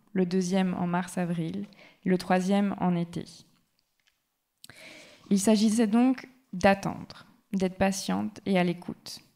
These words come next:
Il fallait construire une relation de confiance, et l'énorme qualité d'Elga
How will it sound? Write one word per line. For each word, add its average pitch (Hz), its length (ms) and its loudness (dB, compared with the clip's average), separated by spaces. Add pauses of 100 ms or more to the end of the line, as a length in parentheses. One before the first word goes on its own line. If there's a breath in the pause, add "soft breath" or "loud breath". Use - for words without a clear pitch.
(120)
Il 190 120 2
fallait 190 240 2
construire 208 380 -2
une 196 140 2
relation 185 400 0
de 180 100 0
confiance, 180 1000 -6
et 185 100 2
l'énorme 196 420 4
qualité 185 380 -2
d'Elga 175 420 0